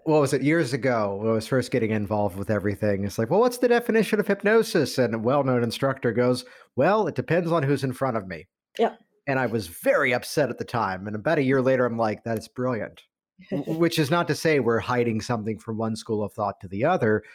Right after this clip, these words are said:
Speaker 1: It, well, it's even looking at hypnotic depth.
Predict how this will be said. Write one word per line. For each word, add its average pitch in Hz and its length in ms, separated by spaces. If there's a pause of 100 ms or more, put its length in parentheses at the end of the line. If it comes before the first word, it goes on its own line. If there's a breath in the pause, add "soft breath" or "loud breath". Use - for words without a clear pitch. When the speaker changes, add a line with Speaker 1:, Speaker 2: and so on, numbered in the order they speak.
(280 loud breath)
Speaker 1:
It, 139 140
well, 151 120
it's 147 120
even 160 240
looking 139 360
at 120 280
hypnotic 120 600
depth. 156 500